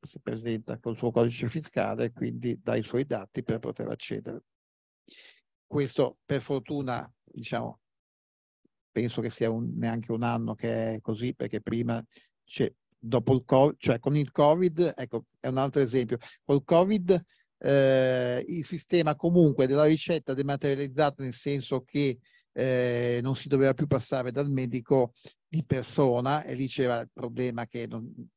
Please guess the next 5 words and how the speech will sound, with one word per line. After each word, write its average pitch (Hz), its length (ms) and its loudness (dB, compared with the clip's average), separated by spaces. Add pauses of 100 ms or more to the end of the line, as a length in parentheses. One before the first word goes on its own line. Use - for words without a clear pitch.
(320)
non 113 140 -16
si - 100 -18
doveva 123 440 -6 (800)
creare 127 480 2
assembramenti 123 1160 -2